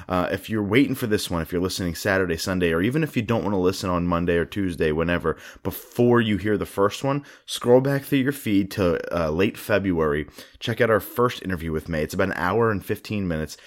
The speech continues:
This one's gonna be about forty to forty-two minutes, uh,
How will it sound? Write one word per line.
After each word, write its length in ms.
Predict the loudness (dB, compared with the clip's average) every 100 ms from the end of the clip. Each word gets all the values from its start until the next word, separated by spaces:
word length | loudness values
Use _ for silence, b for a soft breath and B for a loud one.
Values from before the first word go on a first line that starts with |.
| B B
This 220 | 2 4
one's 180 | 0 0
gonna 160 | 0 2
be 140 | 2
about 360 | 4 4 2 0
forty 520 | -2 0 2 2 0
to 80 | -2
forty-two 540 | -2 -4 -4 -4 -2
minutes, 420 | -2 -2 -6 -10 -16 B B B
uh, 380 | -2 0 -2